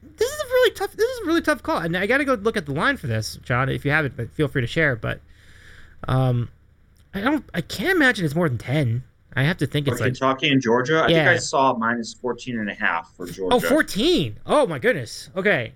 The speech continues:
Speaker 1: We're gonna talk about that in a minute. <laughs> Number ten, Notre Dame will
Speaker 2: <laughs>
Speaker 1: play number twenty-five, Louisville, at seven thirty on A B C. But even though that's technically the bigger game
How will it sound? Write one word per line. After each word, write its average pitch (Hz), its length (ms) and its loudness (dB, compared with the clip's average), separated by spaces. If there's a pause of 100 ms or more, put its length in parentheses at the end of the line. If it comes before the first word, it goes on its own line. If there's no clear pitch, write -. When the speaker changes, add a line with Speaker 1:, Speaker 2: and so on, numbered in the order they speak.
(120)
Speaker 1:
We're 285 100 2
gonna 392 120 4
talk 339 140 4
about 226 160 0
that 196 60 0
in 151 80 -2
a 151 40 -2
minute. 135 320 -2
<laughs> - 800 0 (400)
Number 320 180 6
ten, 320 220 2
Notre 269 220 2
Dame 220 240 2
will 214 80 4
Speaker 2:
<laughs> 240 100 2
Speaker 1:
play 202 180 2
number 190 220 0
twenty-five, 180 560 0
Louisville, 127 480 0 (360)
at 143 140 -2
seven 147 280 0
thirty 143 220 2
on 135 120 0
A 143 160 0
B 127 160 -2
C. 117 400 -2 (1080)
But 175 200 2
even 349 300 4
though 311 180 4
that's 202 240 0
technically 185 500 0
the 147 100 0
bigger 151 260 2
game 165 520 0